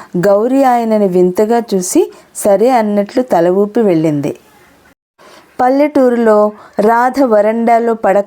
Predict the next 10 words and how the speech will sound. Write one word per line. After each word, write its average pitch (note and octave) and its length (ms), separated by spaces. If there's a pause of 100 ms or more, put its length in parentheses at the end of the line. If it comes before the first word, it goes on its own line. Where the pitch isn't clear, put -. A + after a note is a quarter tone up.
కుర్చీలో G#3+ 420
కూర్చుని F3+ 440
ఉంది. D3+ 400 (540)
రాధ B3 340
కళ్ళు A#3 360
దూరంగా A3 580 (120)
చెట్ల F#3 240 (120)
చాటున G#3 320
అస్తమిస్తున్న F3 920 (460)
సూర్యుడిని B3+ 680